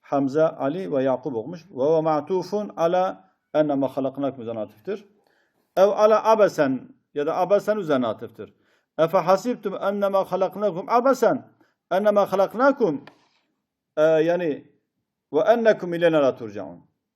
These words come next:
La terci'un. O zaman nasıl mana olur? Ey lil abesi. O zaman bu abes mef'ulun li eclidir. Ve li netrukekum gayre mercu'ine. Yani geri döndürülmeyecek bir şekilde sizi terk edelim diye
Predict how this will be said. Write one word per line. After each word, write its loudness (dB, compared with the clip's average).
La 0
terci'un. -6
O -4
zaman 2
nasıl 2
mana 0
olur? -2
Ey -2
lil 0
abesi. 0
O -16
zaman -8
bu -8
abes -6
mef'ulun -12
li -10
eclidir. -10
Ve 6
li 0
netrukekum 0
gayre 4
mercu'ine. 0
Yani 0
geri 4
döndürülmeyecek 2
bir -2
şekilde 0
sizi -8
terk -2
edelim -2
diye 6